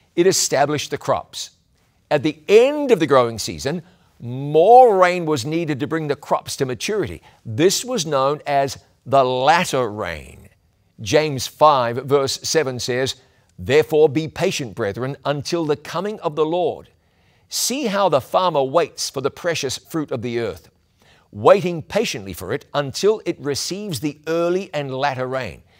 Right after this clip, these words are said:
And what's that for? Okay, let me zero in here.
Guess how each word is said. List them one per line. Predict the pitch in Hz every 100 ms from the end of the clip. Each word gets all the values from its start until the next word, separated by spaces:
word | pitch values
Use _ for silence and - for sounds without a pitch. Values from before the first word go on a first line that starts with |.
| _ _ _
And | 120 117
what's | 156 -
that | 170
for? | 175 190 226 226 _ _ _ _ _
Okay, | 123 117 80 - _ _
let | 104
me | 135 139
zero | 113 107 123 139 135 123
in | 113 101
here. | 76 71